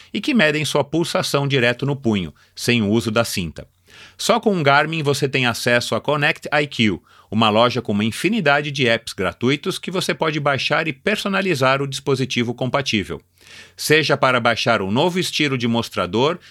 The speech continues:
seja para saber quando seu Uber irá chegar, ou, por exemplo,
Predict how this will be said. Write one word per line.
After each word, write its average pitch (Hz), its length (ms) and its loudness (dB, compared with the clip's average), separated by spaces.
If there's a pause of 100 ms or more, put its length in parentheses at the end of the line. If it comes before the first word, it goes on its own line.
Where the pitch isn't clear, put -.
(100)
seja 143 320 0
para 120 200 2
saber 110 380 0
quando 196 340 0
seu 147 220 0
Uber 127 220 2
irá 110 200 0
chegar, 117 500 -2 (260)
ou, 185 140 4
por 202 140 2
exemplo, 156 480 0